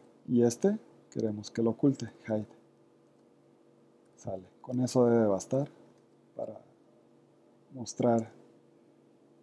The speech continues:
Ajá. Ya los muestra. Pero necesitamos con cancelar,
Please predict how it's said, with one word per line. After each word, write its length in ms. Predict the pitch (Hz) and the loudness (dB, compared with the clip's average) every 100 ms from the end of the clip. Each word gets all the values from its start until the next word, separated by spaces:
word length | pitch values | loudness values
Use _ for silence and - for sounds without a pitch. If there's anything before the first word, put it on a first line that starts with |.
| _ _ _ _ _ _ _ _ _ _ _ | _ _ _ _ _ _ _ _ _ _ _
Ajá. 240 | 127 139 170 - _ _ _ _ _ _ _ _ _ _ _ _ _ _ _ _ _ _ _ _ - | -2 0 -2 -8 _ _ _ _ _ _ _ _ _ _ _ _ _ _ _ _ _ _ _ _ -4
Ya 120 | 127 | 0
los 160 | 127 123 | 2 2
muestra. 400 | 135 - 131 135 - _ _ _ _ _ _ _ _ _ _ _ _ _ _ _ _ | 2 0 -4 -6 -20 _ _ _ _ _ _ _ _ _ _ _ _ _ _ _ _
Pero 240 | 147 135 131 | 10 10 8
necesitamos 500 | 117 - 123 120 - | 2 0 0 0 -4
con 200 | 120 110 | -8 -2
cancelar, 520 | 120 113 123 135 | -2 2 4 4